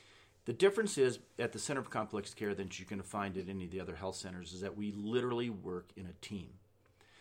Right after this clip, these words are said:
So where we have behavioral health and we have medical and what at all our other health centers, this is,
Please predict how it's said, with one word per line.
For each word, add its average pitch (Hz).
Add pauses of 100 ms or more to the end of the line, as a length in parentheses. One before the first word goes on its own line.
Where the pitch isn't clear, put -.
So 131
where 131
we 131
have 165
behavioral 120
health -
and 101
we 104 (160)
have 135 (380)
medical 98
and 98
what 104
at 104
all 127
our 120
other -
health 143
centers, 90 (340)
this 143
is, 117